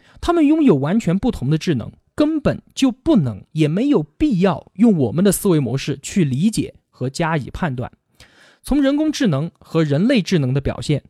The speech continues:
我们可以看到，没有哪一种单一的智能能够解决世间的一切问题。有些事情人工智能能够轻易完成，有些事情我们人类可以轻松地办到。所以，我们与人工智能将是共生的关系。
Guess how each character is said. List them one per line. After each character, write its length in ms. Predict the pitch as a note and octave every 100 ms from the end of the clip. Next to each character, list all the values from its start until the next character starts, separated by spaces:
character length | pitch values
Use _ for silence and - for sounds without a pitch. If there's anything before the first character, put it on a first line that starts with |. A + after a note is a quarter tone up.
| -
我 100 | C#3+
们 100 | F3+
可 100 | G3+
以 80 |
看 200 | C#3 -
到， 220 | B2 - - - -
没 200 | - A#3+
有 160 | D#4 E4+
哪 200 | C#4 C#3
一 160 | F3+ A3+
种 200 | C#3 B2
单 360 | - B3+ C4+
一 120 | C#4
的 100 | C#4
智 180 | D3+ E3
能 220 | B2 G2+ - -
能 160 | G#3
够 160 | B3+ F#3+
解 200 | - B2
决 180 | B2+ D3+
世 300 | - B3 E3
间 180 | F#3
的 60 | F#3
一 180 | C3 F3
切 180 | - G3+
问 200 | D#3 A#2
题。 220 | - - _ _ - _
有 120 | F#3+
些 160 | G#3 D4+
事 200 | - A#3
情 180 | - -
人 200 | - F#3+
工 160 | A#3 C4+
智 140 | B3+
能 180 | E3 C#3
能 140 | C3+
够 140 | F3 D#3+
轻 260 | - A#3+
易 80 | B3
完 220 | D3 A2+
成， 240 | A#2 - D3 _ -
有 180 | - G#3
些 140 | G#3+ D4+
事 160 | D4+
情 220 | A3 B2 -
我 160 | D3
们 140 | E3+ G#3+
人 220 | C#3 F3+
类 160 | B3
可 180 | D3 -
以 80 | F3
轻 240 | - G#3
松 180 | G#3+ A#3
地 80 | F#3+
办 220 | G#3+ F3+
到。 220 | F#3 - - _ _
所 180 | - E3+
以， 200 | E3 - _ _ -
我 140 | - A3+
们 140 | E4+
与 120 | D4+
人 200 | E3+ F#3
工 180 | A#3+ C#4
智 140 | C4+ G#3
能 220 | C3+ E3+
将 240 | - G#3
是 140 | A3+ E3+
共 340 | - B3+ D3+
生 260 | - G3 A3
的 80 |
关 200 | C#3+ A#2+
系。 220 | A#2 A#2